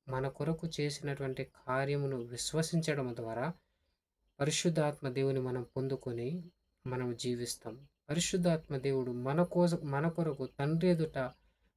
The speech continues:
సాక్ష్యాన్ని చెప్పేవాడుగా ఉంటాడు. "ఇతను నీతిమంతుడని, ఇతను పరిశుద్ధుడని, ఇతడు నిర్దోషమైనటువంటి గొర్రెపిల్ల రక్తం చేత కడగబడినటువంటి వ్యక్తి" అని మన నిమిత్తమై ఆయన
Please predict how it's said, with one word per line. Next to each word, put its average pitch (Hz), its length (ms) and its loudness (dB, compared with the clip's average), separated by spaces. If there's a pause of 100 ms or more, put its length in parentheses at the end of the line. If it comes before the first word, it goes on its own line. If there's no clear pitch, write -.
(120)
సాక్ష్యాన్ని 143 640 2
చెప్పేవాడుగా 127 680 -4
ఉంటాడు. 120 300 -6
"ఇతను 131 340 -4
నీతిమంతుడని, 127 840 -2
ఇతను 131 340 -4
పరిశుద్ధుడని, 135 800 0
ఇతడు 139 380 -2 (560)
నిర్దోషమైనటువంటి 147 1000 4
గొర్రెపిల్ల 143 480 -2
రక్తం 135 360 -4
చేత 147 240 -4 (140)
కడగబడినటువంటి 165 880 4
వ్యక్తి" 135 400 0
అని 123 260 -2 (540)
మన 127 200 -2
నిమిత్తమై 127 600 -2
ఆయన 117 400 -6